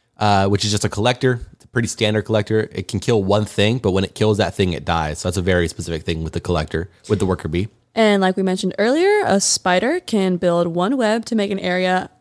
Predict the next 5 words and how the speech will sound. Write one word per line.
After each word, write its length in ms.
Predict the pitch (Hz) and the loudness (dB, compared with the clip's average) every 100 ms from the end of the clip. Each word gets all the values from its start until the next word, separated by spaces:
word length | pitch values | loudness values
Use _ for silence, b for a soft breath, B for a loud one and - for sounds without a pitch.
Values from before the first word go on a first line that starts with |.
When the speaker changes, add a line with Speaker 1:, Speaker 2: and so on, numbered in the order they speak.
| - | -6
Speaker 2:
inaccessible. 720 | 196 240 - 190 175 - 196 _ _ _ _ | -4 -4 -6 -8 -8 -10 -10 _ _ _ _
Speaker 1:
Basically 420 | 101 107 104 110 | 0 2 2 0
creates 320 | 92 104 90 | 0 2 2
a 60 | 90 | 0
trap. 500 | - - 107 110 - | -6 0 0 0 -8